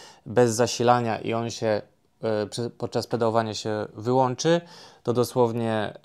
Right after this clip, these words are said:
e, za-, jak zaczynamy kręcić z powrotem, to jest sekunda i z powrotem te-, e, trenażer jest połączony z komputerem, czy tam urządzeniem. E, ja korzystam z Maca i,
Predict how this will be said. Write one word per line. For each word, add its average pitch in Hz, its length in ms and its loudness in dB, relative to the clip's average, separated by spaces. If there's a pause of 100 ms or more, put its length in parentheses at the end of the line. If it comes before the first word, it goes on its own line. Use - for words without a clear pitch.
e, 107 160 0 (540)
za-, 113 140 2
jak 107 100 2
zaczynamy 113 420 -2
kręcić 110 320 -6
z - 40 -18
powrotem, 110 460 -2
to 104 100 -4
jest 98 160 -4
sekunda 104 540 -2
i 101 120 -4
z - 40 -12
powrotem 101 460 -6
te-, - 140 -10 (140)
e, 107 160 -6
trenażer 101 340 -4
jest 92 120 -10
połączony 95 560 -8 (520)
z 95 300 -6 (1300)
komputerem, 101 540 -4 (560)
czy 101 120 -16
tam 95 200 -12
urządzeniem. 98 460 -6 (1200)
E, 113 380 2 (120)
ja 156 200 6
korzystam 151 420 -2
z 135 40 -6
Maca 156 380 4 (520)
i, 127 380 2